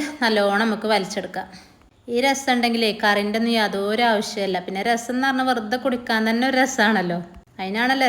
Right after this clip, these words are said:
രസം എന്ന് പറയണത്. അപ്പോൾ നമ്മൾ തക്കാളിയൊക്കെ ചോപ്പ് ചെയ്തെടുത്തേക്കണ്. ഇനി നമുക്കൊരു ചട്ടി അടുപ്പത്ത് വെക്കാം. അങ്ങനെ ചട്ടി ചൂടായപ്പോൾ ഞാൻ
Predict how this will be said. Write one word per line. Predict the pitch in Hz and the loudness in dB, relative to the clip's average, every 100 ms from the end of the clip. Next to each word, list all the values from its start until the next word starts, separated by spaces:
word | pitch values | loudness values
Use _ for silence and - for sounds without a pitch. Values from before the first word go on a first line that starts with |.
| 202 | 2
രസം | 202 - 220 | 0 0 0
എന്ന് | 226 | 2
പറയണത്. | 220 196 180 170 185 - - - _ _ _ - | 2 2 0 -4 -6 -8 -20 -20 _ _ _ -8
അപ്പോൾ | 226 233 | -4 2
നമ്മൾ | 269 262 269 | 2 4 2
തക്കാളിയൊക്കെ | 254 - 233 233 233 | 2 2 4 4 0
ചോപ്പ് | 254 226 - | 0 0 0
ചെയ്തെടുത്തേക്കണ്. | 214 214 214 202 202 196 190 | 0 0 -2 -6 -2 -2 0
ഇനി | 233 | 0
നമുക്കൊരു | 233 226 214 | 0 -2 2
ചട്ടി | 240 220 220 | 2 2 0
അടുപ്പത്ത് | 208 208 190 196 | 0 0 -4 -2
വെക്കാം. | 190 190 175 - - _ _ _ _ _ | -4 -4 -8 -10 -20 _ _ _ _ _
അങ്ങനെ | 285 277 269 | -4 0 0
ചട്ടി | 262 269 254 | 0 -2 -2
ചൂടായപ്പോൾ | 269 233 220 220 | 0 2 2 2
ഞാൻ | 220 | 0